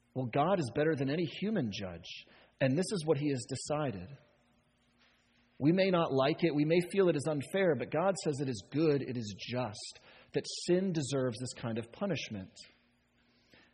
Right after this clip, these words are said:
And really, I think we all know that we need some kind of punishment after death, because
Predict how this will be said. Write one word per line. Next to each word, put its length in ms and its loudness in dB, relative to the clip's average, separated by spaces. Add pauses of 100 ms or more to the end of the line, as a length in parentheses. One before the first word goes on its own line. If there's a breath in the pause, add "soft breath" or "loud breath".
(260 soft breath)
And 240 0
really, 300 10
I 80 4 (100)
think 200 0
we 100 4
all 220 6
know 340 2
that 180 0
we 140 2
need 380 0 (160)
some 240 2
kind 280 -2
of 160 -2
punishment 580 -2
after 340 -4
death, 320 -4 (1300 soft breath)
because 240 2